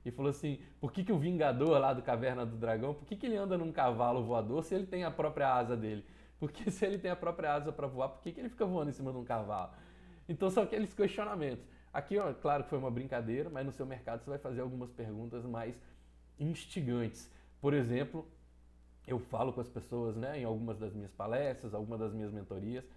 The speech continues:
eu falo: se você decidisse agora cobrar o dobro pelo que você faz, você resolveu, bateu na sua cabeça, agora eu cobro o dobro. Aí você vai pro mercado e fala, ó, tô cobrando o dobro. Porque agora você tá cobrando o dobro, metade dos seus clientes vai embora.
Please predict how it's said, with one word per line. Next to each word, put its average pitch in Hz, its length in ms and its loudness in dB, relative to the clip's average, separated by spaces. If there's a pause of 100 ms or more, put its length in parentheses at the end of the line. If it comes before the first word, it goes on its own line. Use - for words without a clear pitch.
(280)
eu 101 60 -12
falo: 120 160 0
se 160 140 -4
você 170 380 0
decidisse 135 520 -4
agora 123 640 4 (500)
cobrar 131 280 4
o 170 80 4
dobro 170 420 6
pelo 170 200 2
que 156 100 -8
você 156 240 -4
faz, 101 360 -4 (640)
você - 120 -6
resolveu, 190 640 4
bateu 139 240 0
na 170 80 -2
sua 156 140 -6
cabeça, 151 340 -6
agora 160 160 4
eu 156 60 2
cobro 170 240 2
o 147 40 2
dobro. 104 300 0 (360)
Aí 143 100 4
você 170 140 4
vai 190 120 8
pro 185 120 -2
mercado 190 360 2
e - 40 -2
fala, 165 220 4
ó, - 20 2
tô 151 120 -2
cobrando 175 360 2
o - 20 0
dobro. 120 400 -2 (240)
Porque 185 220 0
agora 185 240 6
você 170 180 0
tá 170 100 2
cobrando 160 460 2
o - 20 0
dobro, 156 320 0
metade 175 540 -4
dos 165 120 -8
seus 170 180 -6
clientes 156 280 -10
vai 156 120 -4
embora. 113 300 -6